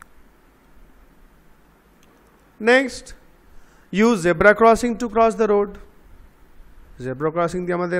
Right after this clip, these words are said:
রাস্তা ক্রস করতে হয়। Always walk on the footpath। সবসময় ফুটপাথে আমাদের হেঁটে যেতে হয়। Do not get in or out of a moving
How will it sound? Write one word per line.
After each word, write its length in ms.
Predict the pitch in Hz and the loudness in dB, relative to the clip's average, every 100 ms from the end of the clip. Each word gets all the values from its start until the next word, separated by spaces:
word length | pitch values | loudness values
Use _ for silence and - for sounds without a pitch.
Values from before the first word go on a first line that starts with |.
| 175 | -2
রাস্তা 220 | 170 180 175 | -2 -6 -2
ক্রস 180 | 180 175 | -4 -2
করতে 200 | 175 175 180 | -8 -6 -6
হয়। 140 | 170 214 - - - - 175 | -6 -10 -18 -20 -20 2 6
Always 340 | 185 214 220 208 | 10 10 10 8
walk 140 | 208 208 | 6 4
on 60 | 214 | -2
the 60 | 208 214 | -2 -2
footpath। 460 | 214 - 202 202 - - | -6 0 0 0 -8 -10
সবসময় 340 | 160 156 180 165 | -8 -6 -8 -6
ফুটপাথে 420 | 165 - 170 170 | -10 -4 -4 -2
আমাদের 240 | 175 170 170 | -2 -2 -4
হেঁটে 160 | 170 170 170 | -4 -4 -4
যেতে 180 | 175 170 | -4 -2
হয়। 180 | 160 156 269 - - - - - - 147 | 0 -2 -6 -18 -20 -20 -20 -20 -20 -2
Do 60 | 170 208 | 6 10
not 140 | 220 196 214 | 8 8 6
get 200 | 220 220 - - _ - | 6 4 -10 -20 _ -4
in 80 | 220 220 | 4 6
or 60 | 208 | 6
out 140 | 202 208 | 6 4
of 40 | 208 208 | 0 2
a 40 | 196 | 0
moving 240 | 202 | 0